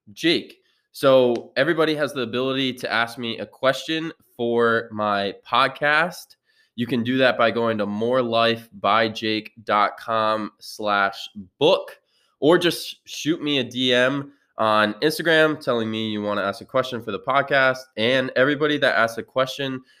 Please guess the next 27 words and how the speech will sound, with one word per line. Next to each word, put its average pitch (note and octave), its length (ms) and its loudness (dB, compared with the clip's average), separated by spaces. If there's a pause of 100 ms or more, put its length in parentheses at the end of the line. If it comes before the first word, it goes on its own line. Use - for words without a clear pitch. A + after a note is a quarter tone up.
(180)
also B2+ 480 4
has A#2 220 0
the A#2 80 -2
ability A2+ 540 -2
to G#2+ 360 -8
schedule G#2+ 580 -4
a G2 60 -8
one-to-one A2+ 720 -2 (160)
coaching G2+ 400 -8
call G2 440 -4
with A#2+ 200 -4
me G#2 320 -4
completely A#2+ 600 -8
free, G#2 480 -6 (220)
where G#2+ 140 -6
we're A#2 60 0
just C3 180 -8
gonna C#3 120 -2
sit A#2+ 200 -12
down A#2+ 260 2
and G#2 140 -6
talk G2+ 280 -4
for G2 360 -4 (400)
half - 260 -4
an F#2+ 100 -8
hour, G2+ 480 -4 (120)
hour, G#2 540 -2